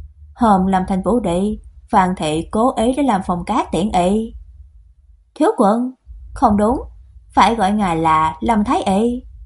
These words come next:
Phan Thị cười dịu dàng. <laughs> "Nguyện Lâm Thái Y ngày sau thuận lợi, trở thành danh y hành y tế thế giống Lâm Viện Phán." Cái này thì hơi khó. Với người có thù tất báo,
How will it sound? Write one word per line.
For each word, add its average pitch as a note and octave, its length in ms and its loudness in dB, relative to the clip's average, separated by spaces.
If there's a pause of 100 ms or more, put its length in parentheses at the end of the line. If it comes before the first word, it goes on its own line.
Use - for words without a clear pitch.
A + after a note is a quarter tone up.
(360)
Phan G3 260 4
Thị F3+ 320 -2
cười D3+ 180 -2
dịu E3 240 0
dàng. F3 420 -2 (180)
<laughs> - 680 -10
"Nguyện G#3 340 2
Lâm G#3 180 2
Thái D#4 160 0
Y A3 420 0
ngày F#3 220 0
sau G#3 200 0
thuận F#3+ 240 -2
lợi, F#3 420 2 (380)
trở G#3+ 280 4
thành D#3 260 -4
danh G3+ 200 2
y G3 300 0
hành F3+ 220 -4
y F#3+ 260 -2
tế C4+ 220 2
thế B3+ 320 0 (100)
giống B3+ 160 2
Lâm A#3+ 200 0
Viện E3 220 -4
Phán." G#3 280 2 (1200)
Cái B3 200 2
này F3 320 -2
thì D3 80 -4
hơi F3+ 180 -2
khó. G3 360 -2 (560)
Với A#3 280 2
người A#3 280 -2
có A#3+ 100 -4
thù G#3+ 220 -2
tất B3+ 240 -4
báo, G3+ 280 0